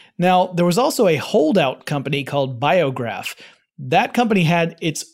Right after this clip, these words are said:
own camera technology that didn't sit well with Edison 'cause he wanted to have the corner on that market. So Edison was really hoping he could push them out of business.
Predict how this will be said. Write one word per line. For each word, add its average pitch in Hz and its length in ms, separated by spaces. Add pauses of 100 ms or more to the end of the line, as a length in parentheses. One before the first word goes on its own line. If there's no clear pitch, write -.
own 196 320
camera 185 400
technology 117 640
that 131 360
didn't 156 440
sit - 360
well 127 200
with 117 180
Edison 123 460
'cause - 300 (380)
he 151 160
wanted 147 240
to 131 80
have 127 380
the 123 100
corner 135 600
on 131 240
that 139 240
market. 120 460 (420)
So 165 460 (100)
Edison 208 400
was 143 160
really 165 280
hoping 139 420
he 151 200
could 131 240
push - 400
them 151 340
out 131 180
of 117 200
business. 135 500